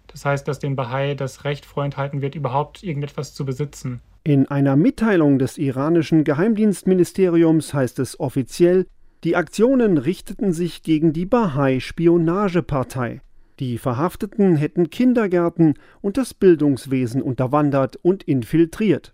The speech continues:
Speaker 1: Paradoxerweise handelt es sich bei vielen von ihnen um Erzieherinnen, die den diskriminierten Gruppen im Iran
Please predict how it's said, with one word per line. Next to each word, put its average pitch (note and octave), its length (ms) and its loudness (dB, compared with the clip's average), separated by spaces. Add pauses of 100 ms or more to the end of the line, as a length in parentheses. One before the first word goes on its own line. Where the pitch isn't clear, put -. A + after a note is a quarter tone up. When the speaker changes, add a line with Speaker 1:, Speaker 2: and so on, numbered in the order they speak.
Speaker 1:
Paradoxerweise C#3+ 760 -4
handelt D3 240 -6
es C#3 120 -12
sich D3 140 -20
bei C#3 100 -6
vielen E3+ 300 -4
von D3 160 -10
ihnen D3 360 -8 (120)
um C#3+ 320 -4
Erzieherinnen, C#3+ 920 -6 (120)
die D3 400 -6 (140)
den C#3+ 480 -4
diskriminierten D3+ 880 -6
Gruppen D#3 560 -6 (120)
im D3 180 -4
Iran C#3+ 640 -4